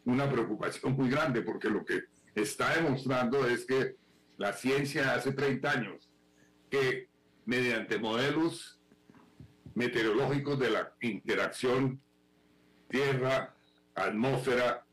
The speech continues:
océanos, que son modelos muy complejos y que requieren una capacidad computacional extraordinaria,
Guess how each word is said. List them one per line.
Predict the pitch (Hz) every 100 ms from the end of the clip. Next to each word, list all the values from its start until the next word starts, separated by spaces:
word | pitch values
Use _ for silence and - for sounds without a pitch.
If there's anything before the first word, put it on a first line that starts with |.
| _ _ -
océanos, | 98 - 135 123 117 120
que | -
son | - 101
modelos | 113 117 117 104
muy | 101 180 151
complejos | 92 90 104 107 120 - _ _ -
y | 107
que | 104
requieren | 90 90 113 120
una | 127
capacidad | 113 101 92 95 98
computacional | 110 131 101 107 95 - 90 104 117
extraordinaria, | 90 - 98 90 87 80 92 120